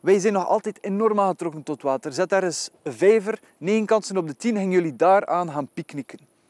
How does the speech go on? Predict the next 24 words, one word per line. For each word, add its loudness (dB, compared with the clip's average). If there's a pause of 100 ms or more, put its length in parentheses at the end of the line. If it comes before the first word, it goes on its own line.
(380)
Helaas, 0
er -10
is -4
hier -2
geen 0
vijver. -2 (540)
Maar, 0 (240)
hé, 2
water 0
is 0
iets -8
enorm 0
aantrekkelijk. -6 (400)
Ehm, 2 (1400)
hetzelfde 0
met -2
het -4
geluid 4
van 2
water, 2 (180)
dat -2
is -8
rustgevend. -2 (360)
Eh, -2